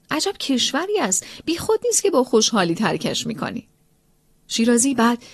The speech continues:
متوسل به یک ضرب المثل فارسی شد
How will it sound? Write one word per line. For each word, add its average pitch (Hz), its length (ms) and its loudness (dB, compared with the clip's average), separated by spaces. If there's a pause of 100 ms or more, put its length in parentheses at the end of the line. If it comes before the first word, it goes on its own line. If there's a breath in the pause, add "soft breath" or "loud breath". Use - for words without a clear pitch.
(100)
متوسل 208 540 2
به 214 80 0
یک 214 160 0
ضرب 165 260 -2
المثل 151 420 -2
فارسی 185 440 -2
شد 170 240 -2